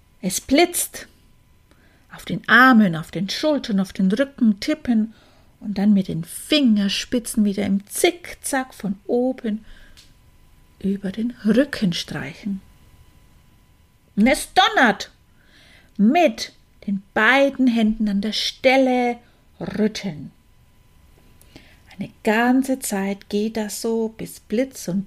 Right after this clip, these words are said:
Donner seltener werden. Ganz langsam die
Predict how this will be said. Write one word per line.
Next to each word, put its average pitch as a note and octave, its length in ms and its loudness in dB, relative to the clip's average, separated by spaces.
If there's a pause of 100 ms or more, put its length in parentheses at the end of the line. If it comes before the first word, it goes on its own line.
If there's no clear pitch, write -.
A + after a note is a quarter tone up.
(120)
Donner A3+ 600 0 (840)
seltener G#3 680 -4
werden. F#3 520 -8 (1400)
Ganz B3+ 480 0
langsam A3 640 0 (400)
die G3 100 -14